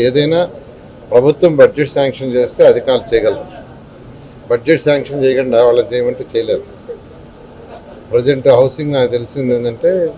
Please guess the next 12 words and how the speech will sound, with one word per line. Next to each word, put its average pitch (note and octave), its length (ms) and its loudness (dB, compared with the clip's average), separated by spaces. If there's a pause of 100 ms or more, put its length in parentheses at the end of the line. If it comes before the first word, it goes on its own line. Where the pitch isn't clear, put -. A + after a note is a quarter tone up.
(600)
దానికంటూ C3 420 0 (120)
సపరేట్ B2+ 360 -2
బడ్జెట్ B2 360 -4 (260)
ఇవ్వలేదు. A#2+ 400 2 (2000)
పబ్లిక్ A#2+ 300 0
హెల్త్ A#2+ 220 0
డిపార్ట్‌మెంట్, A#2+ 540 -4 (1080)
ఆర్డబ్ల్యూఎస్ A#2 520 0
వాళ్ళు G#2 200 -6
చేయమన్నారని, G#2+ 560 -8 (140)
అదొకటి A2 360 -4
యాక్చువల్‌గా. A2 420 -10